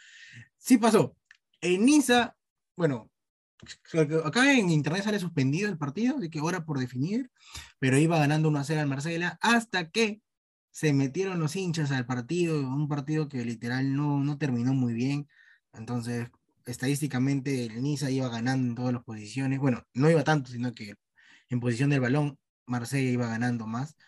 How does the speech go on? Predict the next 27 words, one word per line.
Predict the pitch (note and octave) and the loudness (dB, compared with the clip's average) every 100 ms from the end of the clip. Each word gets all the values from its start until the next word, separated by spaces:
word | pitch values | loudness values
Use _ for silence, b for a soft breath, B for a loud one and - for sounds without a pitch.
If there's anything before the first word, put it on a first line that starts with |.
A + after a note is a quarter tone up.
| b b | b b
pero | - B2+ A#2+ | -2 0 0
en | |
remates | A#2 C3 B2 B2+ | 0 0 -2 -4
al | B2 | -4
arco | B2 A#2+ | -4 -8
sí | - | -10
le | A2 | -10
iba | A2 | -10
ganando | G2+ G2+ G2 | -12 -14 -10
el | A#2 | -6
Niza, | D3 D3+ | -4 -4
iba | A#2 G#2+ | -6 -8
ganando | G#2 G#2+ | -12 -14
uno | G#2 | -14
a | G2+ | -10
cero, | F#3 F#3+ G#3 b b b b _ | -6 -4 -4 b b b b _
pero | - C3+ B2 | -4 -2 0
de | |
todas | A#2+ D3+ | 0 0
maneras, | D3 C#3 C#3 C#3 | 0 0 -2 -4
este, | B2 - - E2+ D#2+ C2+ - | -8 -10 -12 -16 -16 -20 -16
es | A#2 | -6
un | B2+ | -4
partido | A#2+ - B2+ | -4 -4 -4
que | A#2+ | -2
aún | D#3 F3 E3+ | 0 0 0
no | D3 D3 | 0 0